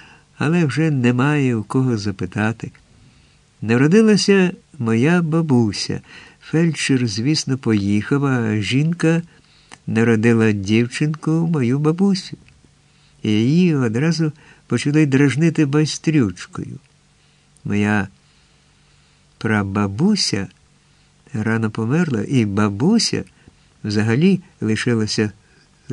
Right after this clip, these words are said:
сиротою. Які тут книги? Але, певно, потяг до краси —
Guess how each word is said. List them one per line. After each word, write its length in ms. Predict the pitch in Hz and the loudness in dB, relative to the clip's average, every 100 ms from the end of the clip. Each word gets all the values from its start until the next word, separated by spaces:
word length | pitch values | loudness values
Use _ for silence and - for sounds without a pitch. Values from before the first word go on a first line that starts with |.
| 117 | -10
сиротою. 640 | - 127 123 127 101 92 - _ _ _ _ _ _ _ _ _ _ _ _ _ - | -2 0 0 -4 -6 -6 -8 _ _ _ _ _ _ _ _ _ _ _ _ _ -6
Які 220 | 113 160 | -2 0
тут 220 | 180 175 | 0 -2
книги? 520 | - 151 170 110 104 - _ _ _ _ _ _ _ _ _ _ _ _ _ _ _ _ _ _ _ _ _ _ _ - | -4 -2 -2 -2 -6 -20 _ _ _ _ _ _ _ _ _ _ _ _ _ _ _ _ _ _ _ _ _ _ _ -6
Але, 380 | 117 117 117 113 | 0 2 4 4
певно, 380 | 147 156 151 | 4 4 4
потяг 500 | 131 143 196 202 190 | 2 4 4 6 4
до 160 | 170 175 | 6 2
краси — 640 | 175 165 - 165 165 156 | 2 0 2 4 4 0